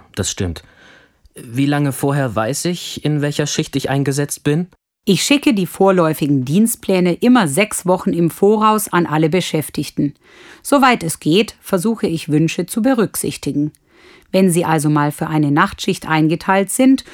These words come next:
Speaker 2: und Sie haben aber am nächsten Tag Geburtstag oder sowas, dann können Sie gerne tauschen.
Speaker 1: Das hört sich gut an.
Speaker 2: Natürlich immer in Rücksprache mit mir. Eine Woche vorher steht der Dienstplan fest und darf nicht mehr geändert werden.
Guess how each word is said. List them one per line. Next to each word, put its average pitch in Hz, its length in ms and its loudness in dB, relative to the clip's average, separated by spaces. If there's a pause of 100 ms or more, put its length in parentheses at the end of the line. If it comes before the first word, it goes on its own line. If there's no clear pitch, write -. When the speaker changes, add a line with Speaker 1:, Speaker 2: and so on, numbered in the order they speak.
(200)
Speaker 2:
und 269 180 4
Sie 214 200 2
haben 180 280 2
aber 165 280 2
am 156 100 2
nächsten 165 400 2
Tag 127 220 -8
Geburtstag 160 760 0
oder 160 240 2
sowas, 143 540 0 (460)
dann 202 240 4
können 180 260 2
Sie 143 160 -2
gerne 147 340 0
tauschen. - 520 -6 (220)
Speaker 1:
Das - 220 0
hört 101 140 -2
sich - 180 -4
gut 95 240 -6
an. 87 200 -4 (300)
Speaker 2:
Natürlich 254 500 2
immer 233 260 4
in 226 80 2
Rücksprache 196 640 0
mit 208 220 0
mir. 175 400 2 (400)
Eine 226 340 4
Woche 170 260 2
vorher 262 600 4
steht 175 360 -2
der 147 120 0
Dienstplan 143 580 -2
fest - 400 0 (300)
und 180 200 2
darf 139 260 -2
nicht 196 220 -2
mehr 214 140 0
geändert 151 500 0
werden. 135 440 -4